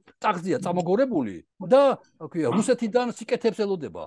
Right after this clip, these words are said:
და ჩვენ ასე ქვეყანას ვერ მივიღებთ. გამორჩეულია, უ-, გამო-, ჩვენ არ გვინდა მართლა მეორე უნგრეთი. ჩვენ მართლა არ გვინდა მეორე ორ-, ორბანი. ეს მომენტი არის. იქ არის, ჩვენმა შვიდმა მარტმა გააძლიერა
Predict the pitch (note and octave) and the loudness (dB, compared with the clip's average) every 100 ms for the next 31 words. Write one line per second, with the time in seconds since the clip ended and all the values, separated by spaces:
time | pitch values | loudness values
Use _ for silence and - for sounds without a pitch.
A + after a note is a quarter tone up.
0 | - - D#3 A3+ F#3+ F#3+ G3 G3 - B2+ | -14 -12 -2 0 0 0 0 0 0 -2
1 | G#3+ F#2+ D2+ _ A#2 C#3 D3+ G3 B2+ G2+ | -2 -6 -10 _ -2 -2 -2 -2 -2 -4
2 | - G2+ A#2+ C3+ - - - E3 B2+ D3+ | -8 -6 -6 -6 -10 -6 0 2 4 4
3 | G#3 G3 D#3 G3+ E3+ E3+ F3+ F#3 G2 - | 4 4 2 0 0 0 -2 -4 -8 -14
4 | - - G3+ C3+ C#3 F#3+ D#3 E3+ G#3+ F3+ | -20 -4 0 2 2 2 0 2 0 0
5 | F3+ F#3 F#3 D#3+ C#3+ E2+ D#2 - - C#3+ | -2 -2 -4 -6 -6 -8 -10 -16 -6 -4
6 | C3+ D3 E3+ A#3 A#3 E2+ - - F#3 G#3+ | 2 2 4 2 2 -2 -14 -10 -2 4
7 | A#3 - - - - A#3+ B3 G#3+ F3+ C3+ | 4 2 -4 -20 2 6 6 4 2 0
8 | - _ _ - A3+ A3 G3+ F3 F#3+ F#3 | -2 _ _ -2 0 2 2 4 2 0
9 | C#3 G#2+ D#3+ E3+ F3+ F#3 C3+ | -6 -2 0 0 -2 -2 -2